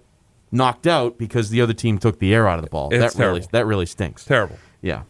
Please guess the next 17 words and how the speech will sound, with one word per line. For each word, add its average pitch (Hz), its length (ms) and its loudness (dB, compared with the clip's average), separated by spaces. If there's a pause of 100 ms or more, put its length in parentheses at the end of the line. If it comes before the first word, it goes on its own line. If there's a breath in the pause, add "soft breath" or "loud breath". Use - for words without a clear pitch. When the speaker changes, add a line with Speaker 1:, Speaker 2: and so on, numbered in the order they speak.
Speaker 1:
So 90 380 0 (120)
there's 123 180 2
been 123 180 0
ugly 107 280 0
basketball 87 560 0
before. 80 320 -2
I 80 60 -2
have 95 180 2
seen 92 180 0
uglier 78 400 0
than 73 140 0
forty-four 71 500 0
forty-four, - 460 -6
but - 120 -8
that 85 120 2
is 78 120 0
pretty 69 300 -6